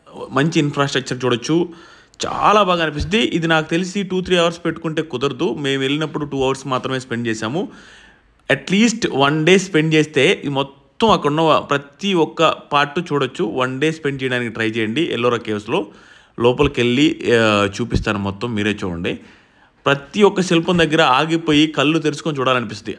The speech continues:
అంత మంచి infrastructure. ఆ రోజుల్లో ఇప్పుడు మనం కట్టడానికే, ఆ, ఇల్లు కట్టడానికి ఇంత టార్చర్ అనుభవిస్తున్నాం. ఆ రోజుల్లో ఎలా దీన్ని చెక్కారా, అంత ఎత్తుల్లో ఉన్న,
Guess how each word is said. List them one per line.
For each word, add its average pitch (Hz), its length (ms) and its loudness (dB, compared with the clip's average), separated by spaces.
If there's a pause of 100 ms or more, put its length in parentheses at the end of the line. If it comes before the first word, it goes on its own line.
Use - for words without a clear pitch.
అంత 147 600 -2 (200)
మంచి 143 300 -6
infrastructure. 117 640 -8
ఆ 113 200 0
రోజుల్లో 160 600 -2 (420)
ఇప్పుడు 175 260 2
మనం 175 200 4
కట్టడానికే, 175 800 2
ఆ, 123 400 6
ఇల్లు 131 220 0
కట్టడానికి 143 420 -2
ఇంత 131 580 0
టార్చర్ 135 280 0
అనుభవిస్తున్నాం. 120 640 -4
ఆ 127 120 4
రోజుల్లో 160 340 -2
ఎలా 135 340 2
దీన్ని 160 280 -2 (100)
చెక్కారా, 139 580 0 (440)
అంత 143 240 -2
ఎత్తుల్లో 170 600 0
ఉన్న, 160 300 -2